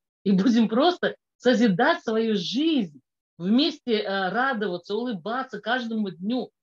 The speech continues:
э, говорить спасибо за каждый прожитый отличный день, путешествовать, вдохновлять других людей.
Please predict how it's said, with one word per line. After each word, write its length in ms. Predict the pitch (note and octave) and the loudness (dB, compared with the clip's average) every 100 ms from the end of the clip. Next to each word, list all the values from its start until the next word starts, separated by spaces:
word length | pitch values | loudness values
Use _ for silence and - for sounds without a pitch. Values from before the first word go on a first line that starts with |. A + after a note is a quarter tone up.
| _ E3+ | _ -4
э, 200 | F3+ F3+ | -2 -2
говорить 380 | G3 A#3+ D4 | -2 -4 -6
спасибо 600 | - B3 A#3 - C#4 G#3+ | -6 -6 -6 -6 -4 -2
за 140 | F#3 G3+ | -4 -6
каждый 340 | A3+ B3+ G#3+ | -6 -6 -8
прожитый 580 | - B3+ G#3 - F3 D#3+ _ - | -6 -6 -8 -12 -12 -12 _ -10
отличный 640 | F#3+ G3 C4+ B3+ G3 E3 | -6 -2 -2 -2 -6 -4
день, 320 | F#3 A#3+ D#3+ _ _ - | -2 -2 -4 _ _ -6
путешествовать, 800 | A#3 A#3 G#3+ A3+ C4 B3+ E3+ D#3 | -4 -4 -4 0 2 0 -6 -8
вдохновлять 520 | E3+ G#3 A#3+ B3 C#4 | -6 -4 -2 -2 -2
других 440 | A3 A#3+ G3 C#4+ A#3+ | -4 -6 -6 -6 -6
людей. 380 | G#3 D#3 C#3+ | -10 -10 -14